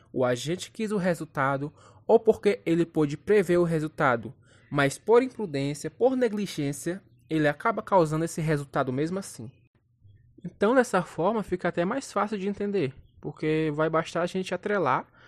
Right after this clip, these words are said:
é, a responsabilidade criminal à presença de um elemento subjetivo, que pode ser o dolo ou pode ser também a culpa. Com isso em mente, nós sabemos que a punição criminal, ela só vai poder acontecer quando um desses dois estiver presentes.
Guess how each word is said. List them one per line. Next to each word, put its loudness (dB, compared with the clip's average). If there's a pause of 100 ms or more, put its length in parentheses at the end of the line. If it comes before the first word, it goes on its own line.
(380)
é, 0
a 4
responsabilidade 0
criminal -4 (320)
à -4
presença 0
de 2
um 6
elemento 4
subjetivo, 4
que -6
pode 2
ser -2
o 0
dolo 4 (240)
ou 2
pode 2
ser 0
também 0
a 0
culpa. -2 (340)
Com 6
isso 2
em 4
mente, 2
nós 0
sabemos 2
que -2
a 6
punição 0
criminal, 0 (300)
ela 6
só 4
vai 6
poder 4
acontecer 2
quando 2
um 4
desses 0
dois 4
estiver 0
presentes. 0